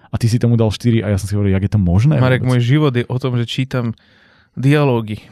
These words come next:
Speaker 1: No a ty si to, mám tu napísané, dialógy vynikajúce. Super, že vymyslel zaujímavý, originálny a vtipný spôsob, ako odlišovať postavu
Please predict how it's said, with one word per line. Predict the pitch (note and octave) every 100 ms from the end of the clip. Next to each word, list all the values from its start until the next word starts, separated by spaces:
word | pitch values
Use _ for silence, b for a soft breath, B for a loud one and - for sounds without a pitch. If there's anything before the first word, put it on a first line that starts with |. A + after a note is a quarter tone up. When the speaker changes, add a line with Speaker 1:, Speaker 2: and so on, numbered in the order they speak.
| b b b b b -
Speaker 1:
No | A#2+
a | - A#2
ty | A2+
si | A#2+
to, | A#2+ A#2 - _ - B B B B
mám | - E3+
tu | F3
napísané, | C#3 B2 A#2+ A#2
dialógy | D3 D#3+ A#2+ G2+
vynikajúce. | - A#2 F3 G3 C#3+ A#2 F#2+ - -
Super, | - F#3+ G3
že | C#3 C#3+
vymyslel | C3+ C3 B2 A2+
zaujímavý, | B2 C#3+ D3 C3+ A#2+
originálny | B2 C3+ C3+ B2+ B2 A#2+
a | G#2
vtipný | B2+ B2 B2
spôsob, | - A#2 A2 G#2
ako | G#2 - A2+
odlišovať | B2 A#2+ - A2 G#2
postavu | B2+ - B2 A2+ A2+